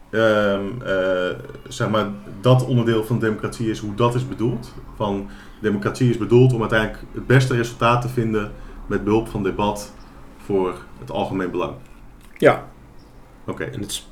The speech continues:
Speaker 3: en het mediaspel vervuilt het.
Speaker 2: Ja, maar tegelijkertijd is die media een onvermijdelijk onderdeel ervan. Hè? Ga-, dat, dat is de Tocqueville dus ook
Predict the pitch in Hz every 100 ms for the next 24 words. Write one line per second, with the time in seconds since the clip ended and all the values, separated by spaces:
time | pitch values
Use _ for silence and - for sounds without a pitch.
0 | - 123 113 117 - - 104 110 127 131
1 | 127 117 - 120 110 101 101 - - 110
2 | 92 87 - - - - - - - -
3 | - - - - 156 127 127 131 139 160
4 | 175 147 139 139 147 147 147 139 127 147
5 | 135 139 143 139 170 175 139 123 123 113
6 | 113 151 180 - - 147 190 - 123 135
7 | 135 131 143 135 127 127 170 151 139 131
8 | 131 127 127